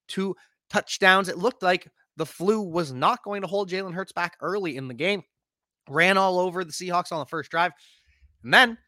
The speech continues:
he started to have to pass. Fifty-five percent completion, hundred and forty-three yards, two interceptions from Jalen Hurts. Just not his day. A J Brown leads the team with fifty-six yards on five grabs.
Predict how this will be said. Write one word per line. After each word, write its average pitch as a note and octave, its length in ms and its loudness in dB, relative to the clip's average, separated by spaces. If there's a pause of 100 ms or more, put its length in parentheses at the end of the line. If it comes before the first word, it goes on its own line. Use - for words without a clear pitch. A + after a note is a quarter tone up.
(720)
he C3+ 100 -12
started C#3 260 -2
to D3 80 2
have D#3 120 2
to - 80 -20
pass. E3 420 -6
Fifty-five C3+ 460 -8
percent B2 260 -14
completion, E3 560 -16 (340)
hundred F3+ 400 -12
and C#3+ 140 -16
forty-three C3+ 520 -10
yards, A#2 260 -8
two - 400 -12
interceptions A2+ 680 -18
from G2 140 -20
Jalen A2 340 -16
Hurts. A2+ 260 -12
Just - 240 -10
not D3 380 6 (120)
his D3 380 -6 (140)
day. G3+ 320 8 (680)
A G#3 160 4
J F3+ 200 6
Brown C3+ 300 2 (420)
leads C#3 200 -6
the - 60 -20
team C#3 120 -2
with A#2 120 -12
fifty-six - 420 -12
yards A#2+ 220 -4
on A#2 160 -10
five A#2+ 320 0
grabs. B2+ 300 -2